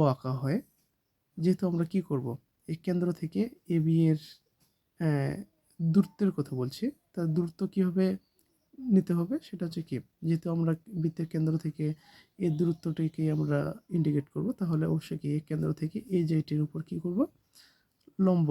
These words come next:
আঁকব। হুম, তাহলে হচ্ছে কি, এই যে,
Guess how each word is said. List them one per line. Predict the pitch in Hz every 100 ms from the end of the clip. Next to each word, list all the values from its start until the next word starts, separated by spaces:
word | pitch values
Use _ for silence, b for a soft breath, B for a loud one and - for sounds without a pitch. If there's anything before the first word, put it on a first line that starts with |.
| 117
আঁকব। | 139 143 147 _ _ _ _ _ _ _ _ _ _ _ _ _ _ -
হুম, | 226 156 B B B B B
তাহলে | 185 185 175
হচ্ছে | 160 156 -
কি, | 117 - b b _ -
এই | 175
যে, | 190